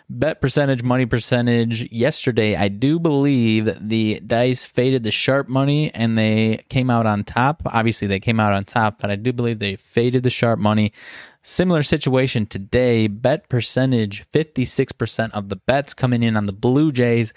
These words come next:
sixty-seven percent of the money coming in on the Yankees. So, big split there.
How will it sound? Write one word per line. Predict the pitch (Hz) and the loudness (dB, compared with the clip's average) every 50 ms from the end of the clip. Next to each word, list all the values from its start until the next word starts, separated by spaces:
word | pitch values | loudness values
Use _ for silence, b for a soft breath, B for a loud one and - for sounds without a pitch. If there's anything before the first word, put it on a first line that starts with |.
| b b b | b b b
sixty-seven | - - - - 151 147 - - - 113 104 - - - 160 175 175 165 147 131 | -20 -8 -4 -4 -4 -4 -4 -8 -8 -8 -8 -6 -2 -2 0 2 2 0 0 0
percent | - 127 113 - 123 117 113 | -2 -2 0 0 0 0 0
of | 107 - | 0 0
the | - 104 | -2 0
money | 107 113 131 143 147 143 | 2 2 2 2 2 0
coming | 135 - - 117 127 127 117 | -2 -2 -2 0 0 0 0
in | 113 113 113 110 | 0 -2 -2 -2
on | 101 104 104 104 104 | -2 -2 -2 -2 -2
the | 101 101 107 104 - - _ | -2 -2 -2 -2 -4 -6 _
Yankees. | - 107 107 104 110 120 120 - - 101 90 87 - | -8 -4 0 2 2 2 0 0 -4 -4 -4 -6 -8
So, | - - - 151 147 131 117 107 98 - - | -4 -2 0 2 2 2 2 0 -2 -2 0
big | 147 156 156 147 | 0 0 0 -2
split | - - - 131 120 110 - | -6 -2 0 0 0 0 0
there. | - 110 113 113 110 113 | 0 2 2 2 2 0